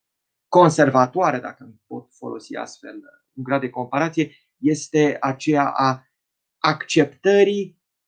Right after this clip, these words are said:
din progres a elementelor care ne pot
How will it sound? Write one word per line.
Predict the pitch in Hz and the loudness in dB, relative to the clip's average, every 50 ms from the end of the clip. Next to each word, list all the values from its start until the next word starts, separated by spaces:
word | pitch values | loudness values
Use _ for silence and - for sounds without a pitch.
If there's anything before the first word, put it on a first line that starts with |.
| _ _ | _ _
din | - 131 135 180 202 190 165 | -14 -6 -2 -2 -2 -2 0
progres | 160 151 143 135 - 139 180 226 233 - - - _ _ _ _ _ _ _ _ _ _ _ _ _ _ | 2 2 2 2 2 0 -2 -2 -2 -8 -12 -20 _ _ _ _ _ _ _ _ _ _ _ _ _ _
a | - 156 165 - | 0 0 0 4
elementelor | - 175 160 156 147 139 165 190 196 180 185 185 175 175 | 6 6 6 6 4 4 2 0 0 -2 -2 -4 -4 -2
care | 170 151 147 143 | -4 -4 -4 -2
ne | 139 135 131 | -4 -4 -6
pot | 127 - 190 208 208 - _ _ | -4 -2 -2 -2 -2 -4 _ _